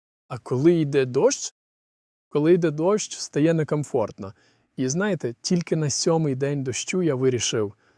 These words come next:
«Гаразд, досить. Я поїду, я втечу від цього і знайду, е, кемпінг з електрикою».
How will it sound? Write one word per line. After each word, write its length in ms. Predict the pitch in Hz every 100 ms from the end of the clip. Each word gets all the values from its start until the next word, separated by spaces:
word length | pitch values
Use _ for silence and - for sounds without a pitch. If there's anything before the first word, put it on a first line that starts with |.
| _
«Гаразд, 440 | - 127 101 - -
досить. 440 | 123 107 - - _ _ -
Я 220 | 156 131
поїду, 600 | - 233 143 113 120 175 - _ _ _ _ _ -
я 180 | 135 147
втечу 420 | - 143 - 131
від 160 | 120 120
цього 420 | 165 156 180 208 _ _ _ _ _
і 200 | 147 139
знайду, 760 | 120 131 123 117 139 202 226 -
е, 300 | 151 156 156 143 _ _ -
кемпінг 480 | 143 139 143 170 151
з 80 | 165
електрикою». 580 | 202 - 156 - 107